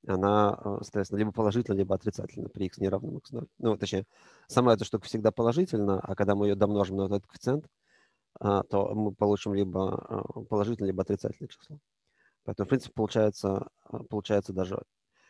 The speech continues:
утверждение про строгий локальный максимум или строгий локальный минимум.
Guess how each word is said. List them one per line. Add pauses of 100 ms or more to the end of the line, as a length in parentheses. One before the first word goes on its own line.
(200)
утверждение
про (420)
строгий
локальный
максимум
или
строгий
локальный
минимум.